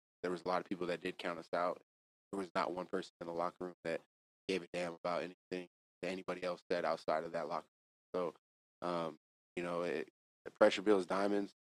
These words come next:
Continue to just keep, you keep just applying the pressure, and, you know, we got f-, what is that, five in a row. So it really doesn't matter. We're on to the next one, and, uh, but that ad-, adversity early on in the season definitely helped moments right here.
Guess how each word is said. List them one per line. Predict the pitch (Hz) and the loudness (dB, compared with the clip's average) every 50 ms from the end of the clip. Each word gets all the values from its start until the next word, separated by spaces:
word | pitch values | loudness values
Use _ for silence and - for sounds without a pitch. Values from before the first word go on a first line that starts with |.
| _ _ _ | _ _ _
Continue | - 87 - 101 98 98 98 | -10 -6 -2 -2 0 0 0
to | 90 98 | 0 -2
just | 90 - 98 92 - - - - - _ _ _ _ _ _ _ _ _ _ _ | -2 -2 -2 -2 -2 -4 -6 -8 -10 _ _ _ _ _ _ _ _ _ _ _
keep, | 110 104 - - _ _ | 0 0 0 -2 _ _
you | 101 104 | -2 -2
keep | - - 117 113 98 | 2 2 2 2 2
just | - 101 - | 2 0 0
applying | 104 95 - 104 107 104 101 | 0 0 2 2 4 4 2
the | 101 | 0
pressure, | - - 104 104 101 - - 104 104 101 | 4 6 6 6 8 6 4 4 4 4
and, | 92 82 87 - | 2 0 -2 -2
you | 95 92 | 0 0
know, | 92 | 2
we | 95 | 4
got | 98 95 87 - - | 4 4 4 2 -2
f-, | 90 - _ _ | -6 -6 _ _
what | - 92 92 | -6 -6 -6
is | 87 - | -4 -4
that, | 85 82 71 - - _ _ _ _ _ _ | -2 -2 -4 -4 -8 _ _ _ _ _ _
five | 92 92 95 92 92 | 2 2 2 2 0
in | 92 | -2
a | 90 | 0
row. | 90 92 95 98 101 95 92 - _ _ | 2 4 6 6 6 4 2 -4 _ _
So | 87 85 82 | -2 -2 0
it | 78 98 87 - - | 0 -2 -2 -2 -2
really | 98 95 90 | -2 0 0
doesn't | 92 92 - - | -2 -4 -4 -2
matter. | - 98 98 90 90 90 | 0 0 2 2 0 0
We're | 92 92 92 | 0 2 2
on | 92 92 - _ | 0 0 -2 _
to | 95 | 0
the | 90 | 0
next | 87 92 95 95 - - | 2 2 0 -2 0 0
one, | 98 98 95 90 - _ _ _ _ _ _ _ _ - | 2 2 2 0 -2 _ _ _ _ _ _ _ _ -6
and, | 90 90 90 | -4 0 2
uh, | 92 90 87 85 82 82 - | 4 4 6 4 2 2 0
but | - 92 92 | 0 2 4
that | 95 92 | 4 6
ad-, | 95 95 95 90 | 6 4 4 2
adversity | - - 95 90 95 104 101 - - 101 98 | 2 0 2 4 4 4 4 4 2 0 0
early | 98 98 95 95 | 0 -2 -4 -4
on | 95 95 | -4 -6
in | 92 | -6
the | 90 - _ _ - 98 | -8 -12 _ _ -8 -8
season | 95 - _ _ | -8 -8 _ _
definitely | - 87 - _ _ _ | -10 -10 -10 _ _ _
helped | 95 92 80 - _ _ _ _ _ _ _ _ _ _ _ - | -2 -2 -2 -6 _ _ _ _ _ _ _ _ _ _ _ -6
moments | 87 85 82 - - | -6 -6 -4 -4 -6
right | 80 85 | -4 -2
here. | 90 87 85 | -2 -2 -4